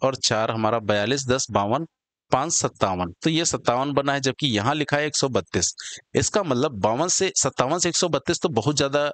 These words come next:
इसमें ऐड करना पड़ेगा, तो ये तो लॉजिक यहाँ पर नहीं, इनकी प्लेस वैल्यू का तो लॉजिक नहीं है, तो इनके अपोजिट लेटर एक बार लेकर देखते हैं। तो देखिए, एम का अपोजिट क्या होता है? एन, ए का जेड, एस का एच, के का पी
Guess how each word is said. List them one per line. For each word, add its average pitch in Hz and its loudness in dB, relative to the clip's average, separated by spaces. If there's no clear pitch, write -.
इसमें 139 0
ऐड 131 -2
करना 131 0
पड़ेगा, 123 0
तो 180 2
ये 156 0
तो 180 -2
लॉजिक 143 0
यहाँ 131 0
पर 147 0
नहीं, 135 0
इनकी 143 0
प्लेस 156 0
वैल्यू 147 0
का 147 0
तो 143 0
लॉजिक 131 0
नहीं 120 2
है, 143 0
तो 160 0
इनके 147 0
अपोजिट 170 0
लेटर 147 0
एक 131 -4
बार 131 2
लेकर 123 0
देखते 113 -2
हैं। 151 0
तो 143 2
देखिए, 151 -2
एम 160 0
का 170 2
अपोजिट 151 -2
क्या 151 2
होता 143 0
है? 160 -2
एन, 123 0
ए 135 2
का 151 0
जेड, 113 -2
एस 135 0
का 160 0
एच, 123 0
के 135 2
का 156 0
पी 120 0